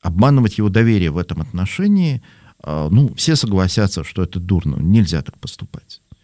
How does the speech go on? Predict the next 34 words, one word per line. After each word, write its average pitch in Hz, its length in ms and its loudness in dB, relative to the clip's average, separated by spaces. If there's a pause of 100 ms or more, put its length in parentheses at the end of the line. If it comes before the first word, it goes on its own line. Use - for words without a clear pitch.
(220)
Что - 280 -10
человек, 165 240 0
который 101 280 0
так - 220 -6
поступает, 131 720 0 (260)
про 101 120 0
него 135 180 4
пойдет 95 380 0
очень 85 200 -4
нехорошая 82 560 -4
слава, 131 520 -2 (180)
и 135 60 2
никто 135 240 2
больше 135 320 0
не 101 80 4
будет 92 280 -2
с - 100 -10
ним 95 120 2
связываться. - 800 -8 (400)
Но 127 200 6
он 208 120 2
кидает 98 460 -2
партнера 165 400 -2
чисто 143 360 -2
на 113 160 2
деньги. 82 420 0
Он 135 320 2
его 107 320 0
доверие 123 480 2
обманул 101 560 0
чисто - 340 -4
в - 40 -10
финансовых 101 680 0
вопросах. - 540 -8